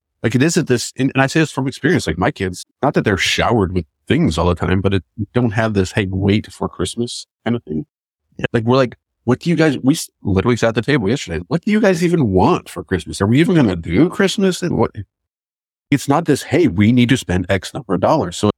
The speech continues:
Speaker 1: our spending is down fifty percent for Christmas, I would not be surprised. Like, but we're
Speaker 2: Yeah.
Speaker 1: just not even thinking about it. I don't know if it's, if it, social media is affecting this, but we just did Christmas a year ago. Now we're doing it again. Like, we have to buy everybody a gift again.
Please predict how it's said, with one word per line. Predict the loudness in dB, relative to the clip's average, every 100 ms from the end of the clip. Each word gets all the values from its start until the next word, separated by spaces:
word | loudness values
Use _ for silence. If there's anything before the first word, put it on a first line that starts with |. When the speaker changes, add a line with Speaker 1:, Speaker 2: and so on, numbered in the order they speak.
| 0
Speaker 1:
our | 0 0
spending | -4 -12 -2 0 2 2
is | 2
down | 0 -2 -4 -8
fifty | -8 -6
percent | -6 -2 -4
for | -4 -8
Christmas, | -6 -4 -2
I |
would | -2 -2
not | -2 -4 -4
be | -4
surprised. | -2 -2 0 -2 -4 -6
Like, | -6 -6 0
but |
we're | 2
Speaker 2:
Yeah. | 2
Speaker 1:
just | -2
not | -6
even | -6 -6 -2
thinking | -2 2 2
about | 2 -2
it. | -2
I | 0
don't | 2
know | 0
if | 0
it's, | -2 -2 -4
if | -4 -6
it, | -16 _
social | -6 -4 0
media | 0 0
is | 0
affecting | 2 0 0 0
this, | 0 -2
but | -6 -2
we | 0
just | 0 0
did | 0
Christmas | 0 -2 -4 -8 -4
a | 2
year | 4 2
ago. | 0 -2 -8 _ _
Now | -4 0 0
we're | 0 -4 _ _ _
doing | 2 4
it | 2
again. | 2 2 0
Like, | -2
we | -4
have |
to | -4
buy | -2 0 0
everybody | 0 0 2 0
a | -2
gift | -2 -2 0
again. | -2 2 2 0